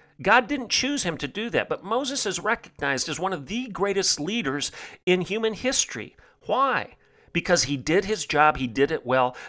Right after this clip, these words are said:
but he didn't hang on. He handed the baton to Joshua. He understood it was time to leave. Here's, here's another example, not in the Bible, but a great example, and it's George Washington.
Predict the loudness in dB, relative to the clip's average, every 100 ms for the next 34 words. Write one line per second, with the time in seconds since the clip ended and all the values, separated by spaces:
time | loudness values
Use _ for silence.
0 | 0 0 0 0 0 0 -6 -6 -2 2
1 | 2 0 -4 -8 -8 -4 -2 -2 -2 -8
2 | -8 -6 -2 -2 -2 -6 -4 -2 -2 -4
3 | -6 -10 -18 -20 -20 -4 2 2 2 0
4 | 0 0 2 4 2 -4 -16 -18 -8 -6
5 | -2 -2 -2 -4 2 2 2 0 -4 -10
6 | -16 -8 -4 -2 0 2 0 -4 -14 -16
7 | _ _ _ _ _ 0 2 4 2 4
8 | 2 4 4 4 2 0 -4 -6 -8 -16
9 | _ 2 4 4 -2 0 0 0 0 2
10 | 0 2 2 2 2 -2 -2 0 0 -2
11 | -6 -8 -2 0 0 -2 -6 -4 -2 -4
12 | -8 -12